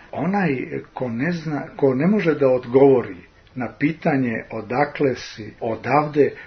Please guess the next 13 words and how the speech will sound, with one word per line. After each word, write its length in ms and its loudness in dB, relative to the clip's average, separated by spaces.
on 180 0
je 200 -4
nesrećan. 600 -10
Tako 280 0
bi 140 2
svako 500 0
pomeranje 600 0
Srba 440 0
sa 160 -10
Kosova 500 -4
i 100 -8
Metohije, 800 -10
usput 600 -2